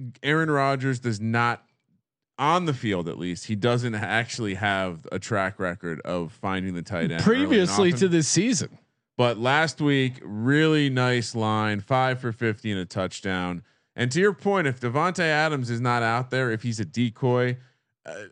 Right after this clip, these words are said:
Speaker 1: I don't
Speaker 2: Lazard
Speaker 1: know.
Speaker 2: hurt?
Speaker 1: I don't know if M V S just slots in to be a nu-, you know, he could be one of those guys. Not, maybe he won't excel as a number one receiver, or at least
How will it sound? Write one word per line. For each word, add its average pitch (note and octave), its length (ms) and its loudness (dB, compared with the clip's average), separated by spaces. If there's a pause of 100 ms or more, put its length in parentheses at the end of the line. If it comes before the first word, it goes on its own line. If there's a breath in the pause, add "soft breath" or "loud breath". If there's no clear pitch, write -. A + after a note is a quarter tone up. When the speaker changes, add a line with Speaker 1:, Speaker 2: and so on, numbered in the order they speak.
(260)
Speaker 1:
I D#3 160 4
don't A3+ 160 6
Speaker 2:
Lazard D#3+ 300 6
Speaker 1:
know. D#3 60 4
Speaker 2:
hurt? F#3 240 4
Speaker 1:
I E3+ 140 4
don't A3 160 2
know F#3+ 200 4
if B2+ 80 -6
M D#3 220 2
V D3 160 2
S C#3+ 240 2
just C#3 260 -2
slots C3 440 0
in C3 160 0
to B2 80 2
be A#2+ 220 0
a A#2 60 0
nu-, A2 300 -2
you C#3 120 0
know, C3 100 2
he C#3+ 140 0
could D3 300 0
be C#3+ 120 4
one C3+ 240 2
of C3 80 2
those B2 240 2
guys. B2+ 420 0
Not, G#2 360 -2 (180)
maybe A#2 400 0
he C3+ 100 0
won't B2 220 2
excel B2+ 540 0
as A2 280 0
a G#2+ 120 -2
number G#2 400 -2
one G2+ 300 -2
receiver, F#2+ 640 -4
or - 20 -4
at C2 100 -8
least G#2 340 -4